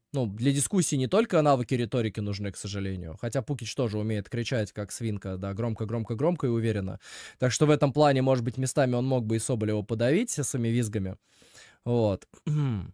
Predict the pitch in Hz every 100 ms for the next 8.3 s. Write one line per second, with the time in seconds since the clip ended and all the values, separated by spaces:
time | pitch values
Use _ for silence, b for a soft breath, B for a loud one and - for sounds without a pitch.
0 | _ _ _ - - - 143 - 254 -
1 | - 147 160 - 151 131 117 120 131 117
2 | 107 - 110 - 104 101 - 113 107 101
3 | 113 110 107 110 156 214 147 117 147 151
4 | 131 120 117 117 123 131 113 127 123 110
5 | 113 - 98 98 185 202 - 117 107 113
6 | - - 120 - 107 - - - 110 120
7 | 120 156 190 135 113 104 104 110 113 107
8 | 131 131